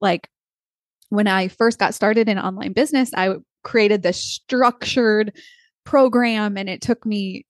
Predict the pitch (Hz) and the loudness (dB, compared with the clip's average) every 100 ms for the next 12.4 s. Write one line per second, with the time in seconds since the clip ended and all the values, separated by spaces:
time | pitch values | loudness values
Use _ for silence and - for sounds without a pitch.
0 | - 208 180 214 233 240 240 - 233 220 | -2 -2 0 2 4 4 0 -4 -2 0
1 | 226 233 220 - 254 208 214 208 208 202 | 0 0 -2 0 0 2 -2 -2 -4 -4
2 | 214 214 226 214 220 - _ _ - 226 | -2 0 2 2 -2 -8 _ _ -4 -4
3 | - 226 220 220 - 226 - 214 220 214 | -2 -2 0 0 0 -2 0 2 4 2
4 | 196 220 190 180 226 226 - 214 208 - | 2 0 0 2 2 2 -2 -2 -4 -6
5 | 202 175 220 214 - 208 196 196 202 220 | -8 -2 0 0 -2 -6 -2 -2 -2 -6
6 | - 190 165 180 220 214 208 202 196 - | -8 -8 -6 -2 2 2 2 0 -4 -8
7 | 208 208 196 190 - 202 - - - 254 | -2 0 0 -2 -2 -2 -2 -6 0 4
8 | 240 233 - 196 180 - - - _ - | 4 4 0 -6 -6 -12 -20 -20 _ 0
9 | 233 247 226 202 202 254 262 208 202 214 | 2 2 2 0 2 4 4 4 2 -4
10 | _ _ _ - 233 226 220 220 226 294 | _ _ _ -6 -2 -2 -2 -2 0 2
11 | 277 214 226 226 - - 247 - 220 - | 4 2 0 -2 -4 -4 -4 -2 -4 -2
12 | 240 277 269 240 | 0 2 2 -2